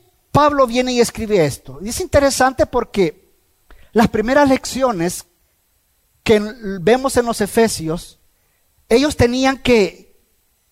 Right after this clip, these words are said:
que aprender a estar vinculados. Y de hecho, esas son una de las lecciones que se ven claramente ahí. Y tenía que ver mucho la vinculación entre la unidad. Por lo tanto,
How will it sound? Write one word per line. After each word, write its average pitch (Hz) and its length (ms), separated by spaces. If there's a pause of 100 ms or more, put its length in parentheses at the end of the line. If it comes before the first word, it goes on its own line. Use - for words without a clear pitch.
(120)
que 240 120
aprender 226 880
a 170 60
estar 226 300
vinculados. 202 640
Y 175 60
de 190 80
hecho, 277 220 (180)
esas 247 200
son 294 140
una 302 100
de 277 60
las 262 80
lecciones 247 520
que 202 100
se 180 140
ven 165 120
claramente 151 540
ahí. 120 240 (1160)
Y 220 60
tenía 226 240
que 269 140
ver 269 180
mucho 277 460
la 226 100
vinculación 226 580
entre 247 240
la 220 120
unidad. 175 720 (2000)
Por 233 140
lo 214 120
tanto, 240 580